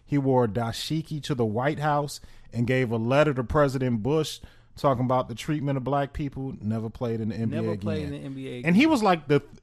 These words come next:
Speaker 1: he was like a back-to-back three-point champion. Like, Craig Hodges still had, like, game left in him. But after that shit,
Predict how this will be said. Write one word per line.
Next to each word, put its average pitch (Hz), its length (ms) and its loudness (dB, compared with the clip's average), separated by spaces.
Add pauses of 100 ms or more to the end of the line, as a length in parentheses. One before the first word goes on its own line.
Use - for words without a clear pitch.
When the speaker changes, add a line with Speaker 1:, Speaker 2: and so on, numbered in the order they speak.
Speaker 1:
he 202 200 2
was 214 120 2
like 208 200 4
a 165 40 -2
back-to-back 170 760 0
three-point 175 600 0
champion. 180 440 -2
Like, 120 180 -2
Craig 185 300 2
Hodges 143 520 2 (320)
still 165 460 6
had, 143 280 4
like, 123 280 0
game 135 400 2
left 123 320 0
in 160 160 6
him. 85 200 -8 (520)
But 110 120 -6
after 120 260 -6
that 147 200 -2
shit, 175 300 -6